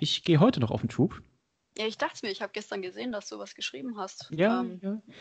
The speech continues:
Speaker 2: was hast du denn für einen Troop?
Speaker 1: Genau, also liebe Leute, wir nehmen diese Folge hier Samstagmittag auf,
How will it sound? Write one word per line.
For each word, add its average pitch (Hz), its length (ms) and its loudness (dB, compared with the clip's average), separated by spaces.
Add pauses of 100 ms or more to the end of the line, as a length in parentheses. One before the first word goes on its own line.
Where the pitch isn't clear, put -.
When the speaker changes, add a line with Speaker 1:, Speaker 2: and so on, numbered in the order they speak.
(200)
Speaker 2:
was 196 200 -6
hast 233 180 -2
du - 40 -10
denn 185 180 -8
für - 140 -12
einen 170 120 -12
Troop? - 200 -14 (120)
Speaker 1:
Genau, 131 220 4
also 123 140 4
liebe 135 180 6
Leute, 156 220 4
wir 131 80 0
nehmen 143 220 0
diese 131 160 -4
Folge 147 280 -4
hier 131 180 0
Samstagmittag 139 720 -6
auf, 214 340 -4